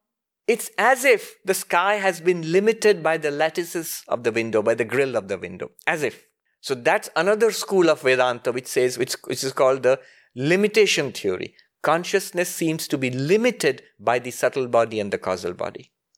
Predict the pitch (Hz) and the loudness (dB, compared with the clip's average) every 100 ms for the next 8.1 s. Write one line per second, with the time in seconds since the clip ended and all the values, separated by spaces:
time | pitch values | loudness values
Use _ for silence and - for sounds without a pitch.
0 | _ _ - 147 160 165 165 233 226 208 | _ _ -4 2 2 2 0 -4 0 0
1 | 120 90 - - _ _ _ _ _ _ | 0 -4 -14 -20 _ _ _ _ _ _
2 | _ 156 165 - - 202 185 175 226 - | _ 0 2 0 0 0 4 2 2 0
3 | - _ 160 160 - 190 196 196 180 151 | -20 _ -2 -2 -2 0 0 2 2 4
4 | 160 180 175 175 151 - 131 117 104 98 | 4 4 2 -4 -6 -2 -2 -2 -4 -4
5 | 110 104 135 147 151 143 135 123 127 139 | 0 2 4 2 0 -4 -2 0 2 0
6 | 113 107 - 120 120 123 127 120 104 113 | 2 2 2 0 2 4 4 4 2 0
7 | 104 107 120 113 110 104 110 113 - 95 | 0 -8 -4 -2 -2 -2 -2 -2 -4 -6
8 | - | -6